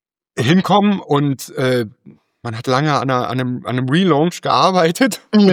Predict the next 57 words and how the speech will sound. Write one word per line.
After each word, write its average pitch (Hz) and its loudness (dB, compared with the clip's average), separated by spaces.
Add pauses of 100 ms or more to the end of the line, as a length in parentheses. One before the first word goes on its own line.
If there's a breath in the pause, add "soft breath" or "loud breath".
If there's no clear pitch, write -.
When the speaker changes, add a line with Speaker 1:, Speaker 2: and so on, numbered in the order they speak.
(120)
Speaker 2:
mhm. 170 0
Speaker 1:
<laughs> - -20
und 143 0
sa-, - -8
und 180 2
auch - -2
an 147 2
einem 143 2
neuen 143 2
Claim 139 2
und 151 -4
alles 180 0
drum 170 -4
und 156 0
dran. 131 0 (240 loud breath)
Speaker 2:
Mhm. 180 2
Speaker 1:
Und 143 -4
dann 139 0
geht 190 2
man 170 0 (160)
da 156 -8
und 135 -6 (1600)
ja, 123 2
es 135 -2
ist 127 -4
so 131 0
ein 123 -2
bisschen 160 0
das 123 0
rote 147 2
Ampelsyndrom 127 0
à 139 -2
la 131 2
Watzlawick. 135 0
Man 120 0
sieht 175 -2
irgendwann 156 2
nur 151 2
noch 147 2
die 156 0
negativen 151 2
<laughs> - -10
Kommentare 160 -2
und 143 -4
nicht 180 2
Speaker 2:
Ja, 185 6
Speaker 1:
mehr 175 4
die 175 4
Speaker 2:
ja, 175 4
Speaker 1:
ab-, 170 0
Speaker 2:
stimmt. 180 -6
Speaker 1:
tausend 151 0
positiven 131 -2
gefühlt 113 -6
so, - -10
ne? 123 -6
Speaker 2:
Mhm. 156 -4